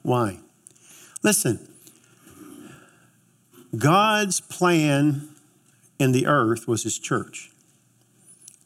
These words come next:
That's his plan. And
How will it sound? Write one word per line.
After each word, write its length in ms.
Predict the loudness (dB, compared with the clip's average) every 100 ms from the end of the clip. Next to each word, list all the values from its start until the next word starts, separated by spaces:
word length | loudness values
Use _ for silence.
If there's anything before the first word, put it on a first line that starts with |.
| _ _ -20 -20 -20 -20 -4
That's 220 | -2 0
his 140 | -2 -4
plan. 400 | 0 0 0 -8 -20 _ _ _ _ _ _ _ _ _ _ _ 0
And 440 | 2 4 2 0